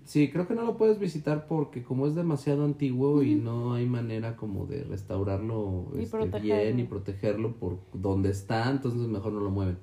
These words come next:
Speaker 2: Y hay dos partes, este, ya en la parte artística, ¿te acuerdas que nos mostraron que existe una parte muy antigua, que creo que fue de Constantino?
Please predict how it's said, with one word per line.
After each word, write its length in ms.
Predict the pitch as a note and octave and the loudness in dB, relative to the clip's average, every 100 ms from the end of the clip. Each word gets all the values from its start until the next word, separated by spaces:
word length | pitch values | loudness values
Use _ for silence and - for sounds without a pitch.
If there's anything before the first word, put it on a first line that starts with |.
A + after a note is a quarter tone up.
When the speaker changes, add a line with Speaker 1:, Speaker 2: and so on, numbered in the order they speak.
| - | 6
Speaker 2:
Y 100 | B3+ | 8
hay 140 | A#3+ | 10
dos 160 | C#4+ C#4+ | 8 6
partes, 560 | B3 A#3+ A#3+ B3+ B3 A#3 | 4 4 4 2 2 -2
este, 640 | G#3+ - - G#3 G3 G3 | -4 -6 -8 -4 -2 0
ya 140 | G#3+ | 2
en 80 | A3+ | 4
la 140 | C#4+ C#4+ | 4 4
parte 240 | C4+ C4+ | 2 4
artística, 720 | C4+ C4 B3 B3 A#3 A3 A#3+ | 2 4 2 2 0 2 2
¿te 80 | A#3+ | 0
acuerdas 260 | A3+ G#3+ A3+ | 0 0 2
que 120 | C4+ | 0
nos 180 | A#3 G3 | 0 -2
mostraron 720 | G3+ G3 - G#3 G3+ G#3 G#3 | -6 -6 -4 -2 -2 -4 -2
que 140 | A3 - | 0 0
existe 420 | F#3+ - G3+ - | -2 -4 -8 -6
una 200 | A3+ A3 A3 | -6 -4 -2
parte 260 | G#3+ G#3+ | -2 -2
muy 220 | A3 A3 | -2 -2
antigua, 640 | A#3 A#3 B3+ A#3+ G#3 A3+ D4+ - | -2 0 2 4 4 2 -2 -8
que 180 | G#3 G3 | -8 -6
creo 280 | - G3 F#3 | -4 -4 -2
que 100 | G#3 | -6
fue 280 | - G#3 G3+ | -2 -2 0
de 180 | G3+ | -2
Constantino? 880 | G3 F#3 D#3+ E3 D#3 F3 E3+ G#3 | -2 -6 -4 -6 -6 -6 -4 -4